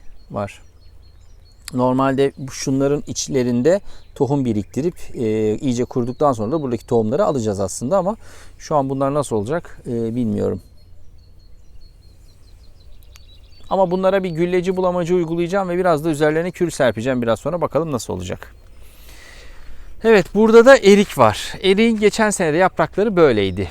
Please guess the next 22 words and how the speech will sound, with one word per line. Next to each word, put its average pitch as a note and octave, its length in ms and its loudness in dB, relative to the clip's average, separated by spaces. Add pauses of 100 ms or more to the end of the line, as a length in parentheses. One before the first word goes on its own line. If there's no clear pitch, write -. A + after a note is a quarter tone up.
(120)
Büzüşük C#3+ 420 -4
büzüşük. G2 600 -6
Yani C#3+ 260 0
burada E3+ 220 0
bir D#3+ 60 -4
hastalık D3+ 460 2
olduğu C#3+ 320 2
garanti. B2 580 2 (240)
E, B2 200 -4
bu F#3 80 2
hastalıkla F3 560 0
mücadele D#3 520 4
edeceğim. A2 320 0 (800)
Ama, G#3+ 320 0 (140)
e, E3 360 -4
ne, F#3+ 120 -4 (160)
ne F#3 180 -6
kadar F#3+ 260 -2
olsa F#3 340 -2
da A#3 160 -2 (260)
bu E3+ 160 -2
arada F3+ 340 -2